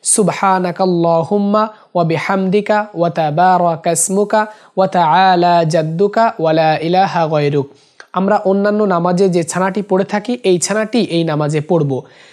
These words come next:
ছানা পড়ার পরে এবার আমাদের অতিরিক্ত তিনটি তাকবীর দিতে হবে। প্রথম দুই তাকবীরে হাত ছেড়ে দিতে হবে, তৃতীয় তাকবীরে হাতটা বেঁধে ফেলতে হবে। কিভাবে কি করতে হবে আমি প্র্যাকটিক্যালি আপনাদেরকে শিখিয়ে দেই। আল্লাহু আকবার বলে হাত বেঁধে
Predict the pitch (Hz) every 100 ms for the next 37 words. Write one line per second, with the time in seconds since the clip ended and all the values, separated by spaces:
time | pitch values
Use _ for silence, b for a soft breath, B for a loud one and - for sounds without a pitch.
0 | B - 208 247 233 214 233 233 - 185
1 | 202 208 208 220 190 165 170 175 180 -
2 | 208 233 247 240 - 220 247 240 202 185
3 | 196 185 160 139 151 160 147 151 127 147
4 | 143 139 b b _ 190 170 247 233 214
5 | 202 196 180 202 202 - 185 - 208 214
6 | 220 233 220 233 285 B B B _ 240
7 | 247 247 208 180 160 190 226 185 - 185
8 | 151 156 151 139 143 131 131 143 b b
9 | _ 214 208 240 262 240 240 233 233 233
10 | 240 196 190 196 190 - 214 196 160 151
11 | 165 180 185 247 254 B _ - 185 -
12 | 170 131 127 117 _ _ _ _ 185 190
13 | 180 180 185 185 190 175 175 190 185 190
14 | 202 185 190 196 180 180 170 175 165 220